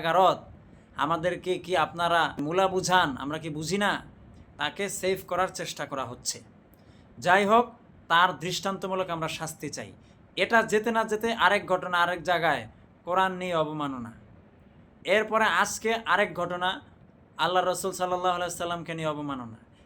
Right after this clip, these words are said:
এই যে ঘটনাগুলো ঘটছে, আমি বলবো দেশ এবং দেশের প্রশাসন, যারা দায়িত্বশীল আছেন, শুধু আমার কথা না, এটা সকল দায়িত্বশীল সচেতন মুসলিম নাগরিক মুমিনের কথা। এর জন্য বলছি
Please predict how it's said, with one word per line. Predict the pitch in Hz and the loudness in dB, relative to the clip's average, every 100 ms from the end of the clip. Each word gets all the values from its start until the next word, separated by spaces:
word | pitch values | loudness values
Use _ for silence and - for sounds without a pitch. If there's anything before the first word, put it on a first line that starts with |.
| _ | _
এই | 170 214 202 | 0 2 6
যে | 233 | 6
ঘটনাগুলো | - 170 175 196 190 202 196 | 6 2 0 -2 0 0 0
ঘটছে, | 156 160 - 170 127 - - - - - - 143 | 0 -2 -2 -2 -4 -8 -20 -20 -20 -20 -6 -2
আমি | 170 185 | -2 0
বলবো | 190 185 202 - - - _ - 120 | 0 2 0 -4 -10 -20 _ -14 -2
দেশ | 185 190 - | 0 0 -4
এবং | 156 170 165 | -6 -4 -4
দেশের | 160 160 | -6 -8
প্রশাসন, | 165 175 180 - 165 - - - - | -8 -2 0 0 -2 -6 -16 -20 -10
যারা | 143 143 | -6 2
দায়িত্বশীল | 175 190 - 190 180 170 | 4 4 0 -4 0 -2
আছেন, | 165 151 104 - - - - | -2 -6 -8 -14 -20 -18 -12
শুধু | 165 180 | 2 4
আমার | 175 185 185 | 4 2 0
কথা | 202 196 | -2 0
না, | 240 - - - - - | 0 -2 -12 -20 -16 -8
এটা | 170 | -6
সকল | - 180 208 185 165 | 0 0 2 2 2
দায়িত্বশীল | 180 180 196 - 220 254 - - - | 2 0 -4 -2 -2 -4 -16 -18 -6
সচেতন | 185 175 190 196 185 180 | -4 -4 -4 -6 -6 -6
মুসলিম | 165 190 190 170 | -6 -6 -4 -2
নাগরিক | 170 180 196 214 - 139 | 0 0 0 0 -4 -10
মুমিনের | 160 175 180 214 240 - - | -8 -6 -4 -4 -6 -16 -10
কথা। | 151 - 143 110 - - - - | -8 -4 -4 -4 -10 -20 -20 -16
এর | 135 | -10
জন্য | 180 185 185 | -4 -2 0
বলছি | 185 190 | 0 -2